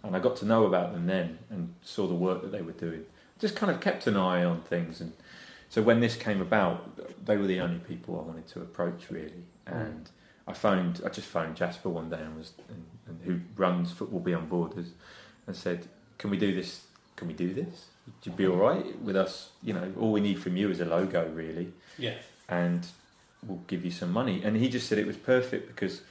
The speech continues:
Speaker 1: they, at the moment, are fundraising for a new multi-purpose hub in this pretty nasty estate in Brixton. And he said, "Yeah, we're using the World Cup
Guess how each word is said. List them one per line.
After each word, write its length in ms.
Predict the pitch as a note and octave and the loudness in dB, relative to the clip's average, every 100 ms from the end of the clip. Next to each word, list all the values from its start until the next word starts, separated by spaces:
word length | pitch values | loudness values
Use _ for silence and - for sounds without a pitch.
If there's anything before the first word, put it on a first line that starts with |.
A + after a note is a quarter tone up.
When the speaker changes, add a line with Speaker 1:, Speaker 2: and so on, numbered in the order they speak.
| - - _ - | -20 -20 _ 2
Speaker 1:
they, 680 | A2+ G#2+ G#2 G2 F#2+ F#2 - | 6 8 6 4 2 0 -2
at 120 | - | -2
the 60 | G#2 | 2
moment, 320 | A2 A2 A2 | 4 4 2
are 40 | |
fundraising 840 | - G#2 G#2 G2 F2+ F2 E2+ E2 E2 | 0 0 2 2 4 2 0 -6 -8
for 240 | - E2+ | -4 -2
a 40 | |
new 340 | E2+ F2 F2 E2+ D#2+ - - - - | 2 2 4 2 -2 -12 -20 -20 -6
multi-purpose 760 | G2 F#2 F2+ - F#2 E2+ F2 - | 0 0 0 0 0 2 -2 0
hub 300 | F#2 E2 - - _ _ - - - | 0 0 -2 -16 _ _ -18 -14 -4
in 200 | F#2+ B2 | 0 2
this 460 | F2 - - - - _ _ _ _ | 0 -2 -10 -14 -18 _ _ _ _
pretty 320 | - - - - - | -8 -6 -6 -10 -10
nasty 640 | G#2 F#2+ F2 - F2+ E2+ F2 | -2 0 0 -2 -4 -4 -4
estate 420 | - - E2+ - | -2 0 2 0
in 120 | F2 | -4
Brixton. 500 | E2 - - - - - - - - - - _ _ | -4 -4 -6 -10 -10 -12 -14 -14 -16 -20 -20 _ _
And 100 | F#2+ | 0
he 60 | G2 | 0
said, 180 | - F2 | 0 4
"Yeah, 140 | G#2+ | 6
we're 160 | G2 G#2 | 6 4
using 320 | G#2+ G#2 G2 | 2 2 0
the 60 | F2+ | 0
World 360 | F#2+ G2 F2 | 2 2 2
Cup 360 | - F#2+ D#2+ - | 0 -2 -2 -6